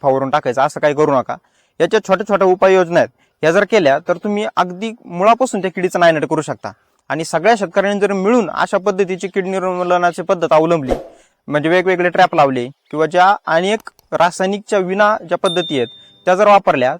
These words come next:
तर आपल्या परिसरातून ही कीड लवकरच गायब व्हायला किंवा त्याचा नामशेष मिटायला लवकरच मदत होईल. आणि पूर्वीच्या काळी कोणत्याही पिकांवर जी बिलकुल कीडच पडत नव्हती किंवा आपले पूर्वज जे सांगतात की आम्हाला फवारा मारायची गरजच पडत नव्हती, तशी परिस्थिती पुन्हा आल्याशिवाय राहणार नाही.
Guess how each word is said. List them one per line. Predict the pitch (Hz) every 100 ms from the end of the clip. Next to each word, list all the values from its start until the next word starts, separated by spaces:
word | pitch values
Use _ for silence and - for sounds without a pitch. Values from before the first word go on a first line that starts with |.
| _
तर | 175
आपल्या | 175 175 208 -
परिसरातून | 214 214 196 185 151
ही | 139 160 -
कीड | 196
लवकरच | 175 175 185 233 240 196
गायब | 196 202
व्हायला | 165 143 117 131
किंवा | - 160 165 - -
त्याचा | - 156
नामशेष | 170 185 180 196
मिटायला | 196 180 160
लवकरच | 160 170 175 156
मदत | 156 151
होईल. | 131 113 - _ _
आणि | 165 170
पूर्वीच्या | 190 208 214
काळी | 196 190
कोणत्याही | 196 202 220
पिकांवर | 214 202 196 185
जी | 165 190 202
बिलकुल | 185 185 190 190
कीडच | 208 220 -
पडत | 190 180
नव्हती | 185 143
किंवा | 156 156
आपले | 170
पूर्वज | 175 180 185
जे | 180
सांगतात | 180 151 131
की | -
आम्हाला | 151 170 -
फवारा | 135 147
मारायची | 170 165 165 165
गरजच | 180 185 214
पडत | 196 175 160
नव्हती, | 165 131 139 - - _
तशी | 214
परिस्थिती | 202 208 208 185
पुन्हा | 196 208 202
आल्याशिवाय | 180 185 165 151
राहणार | 151 127
नाही. | 117